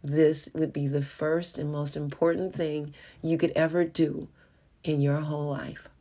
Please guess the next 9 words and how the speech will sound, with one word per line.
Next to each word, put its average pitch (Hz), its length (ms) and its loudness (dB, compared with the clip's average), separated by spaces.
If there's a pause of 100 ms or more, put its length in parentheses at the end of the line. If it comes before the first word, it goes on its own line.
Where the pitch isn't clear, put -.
It 151 180 2
will 147 180 -4
change 156 580 -4
your 135 160 -4
whole 151 380 -2
life - 480 -8 (580)
for 147 180 -2
the 143 140 -2
better. - 480 -10